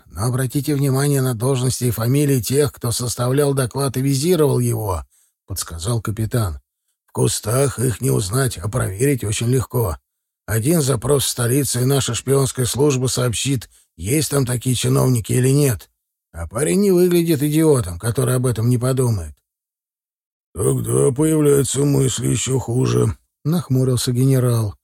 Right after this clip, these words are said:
«Не приютили ли мы засланного врагами шпиона? Он прибыл в столицу не таясь, поскольку его там уже ждали, и пока не спеша беседовал со своим руководством в хорошем ресторане,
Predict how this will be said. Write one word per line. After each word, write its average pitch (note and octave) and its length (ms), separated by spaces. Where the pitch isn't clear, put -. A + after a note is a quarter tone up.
«Не G2+ 200
приютили B2 800
ли D3 140
мы D3 180
засланного C3+ 720
врагами B2 520
шпиона? A#2 720
Он C3+ 240
прибыл B2+ 380
в - 60
столицу A#2+ 500
не B2+ 120
таясь, A#2+ 640
поскольку B2 520
его C3 200
там B2+ 260
уже B2 200
ждали, B2 540
и G#2+ 160
пока C3+ 380
не D3+ 140
спеша C3 520
беседовал C3 720
со A2 180
своим C3 400
руководством B2+ 720
в A#2 60
хорошем A#2 500
ресторане, A#2 760